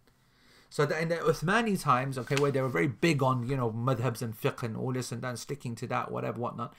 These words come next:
which is okay. But when it goes to stupid levels where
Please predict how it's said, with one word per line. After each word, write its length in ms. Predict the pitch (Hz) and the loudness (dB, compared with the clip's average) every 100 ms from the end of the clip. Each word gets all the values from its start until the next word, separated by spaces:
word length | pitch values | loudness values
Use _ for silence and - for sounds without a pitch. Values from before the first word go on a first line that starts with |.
| - - - | -20 -20 -12
which 160 | - 240 | -2 0
is 140 | 185 | 10
okay. 300 | 220 - 262 | 10 12 8
But 120 | 196 180 | 8 6
when 160 | 233 | 4
it 160 | 269 196 | 2 6
goes 220 | 214 220 | 6 6
to 100 | - | 4
stupid 680 | 143 - - 277 - 160 139 | -4 -2 8 10 10 4 6
levels 360 | 143 131 127 117 | 4 4 0 2
where 360 | 175 180 160 | 4 6 4